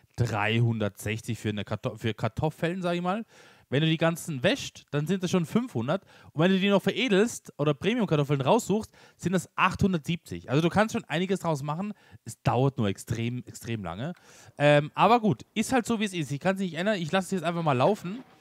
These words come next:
und würde einfach mal sagen, wir holen uns einfach mal den Drescher und werden einfach am Anfang zu dreschen, ne?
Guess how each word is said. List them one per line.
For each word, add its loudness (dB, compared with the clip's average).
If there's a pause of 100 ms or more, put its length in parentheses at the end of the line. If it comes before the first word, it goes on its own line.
(300)
und -2
würde 6
einfach 2
mal 2
sagen, 0
wir 2
holen 0
uns -8
einfach -2
mal 2
den -10
Drescher -2
und -2
werden 0
einfach -2
am -2
Anfang -2
zu -4
dreschen, -8
ne? -4